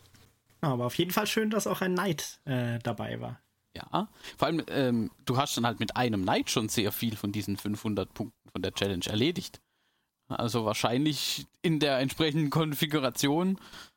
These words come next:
Speaker 2: hast du es dann schon, ne?
Speaker 1: Ja, also der, der ist bestimmt fünfhundert Punkte wert, der <laughs> Cerastus Knight. Genau, und als nächstes hat uns auch noch, äh, jetzt kurz vor Ende der Challenge, glaub ich,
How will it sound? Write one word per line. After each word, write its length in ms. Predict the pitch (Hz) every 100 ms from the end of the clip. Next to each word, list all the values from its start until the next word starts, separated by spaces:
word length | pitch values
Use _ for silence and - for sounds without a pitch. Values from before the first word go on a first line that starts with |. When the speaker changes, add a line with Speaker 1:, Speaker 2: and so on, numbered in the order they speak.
| _ _ _
Speaker 2:
hast 240 | 165 -
du 40 | 151
es 100 | -
dann 200 | 110 123
schon, 280 | 143 123 113
ne? 140 | 139 - _ _
Speaker 1:
Ja, 80 | 151
also 140 | 139
der, 260 | 143 143 156
der 220 | - 160
ist 120 | 185
bestimmt 340 | - - 339 294
fünfhundert 520 | 160 147 143 135 127
Punkte 380 | - 131 - 123
wert, 280 | 131 127 135
der 220 | 131 143 180 147 185
<laughs> 320 | - 170 180
Cerastus 640 | 156 151 147 147 - 139
Knight. 360 | 143 135 131 - - 156 156 - - - - _ _ _ _ _
Genau, 360 | 233 294 135 110 143
und 260 | 147 139 131
als 280 | 139 139 -
nächstes 340 | 147 - 220
hat 120 | 233 185
uns 140 | 156
auch 160 | 147 143
noch, 280 | 143 135
äh, 400 | 143 135 131 127
jetzt 300 | 135 139 143
kurz 260 | - 220 -
vor 160 | - 143
Ende 260 | 143 160
der 160 | 214 196
Challenge, 400 | - 202 240 254 -
glaub 240 | 208 214
ich, 140 | -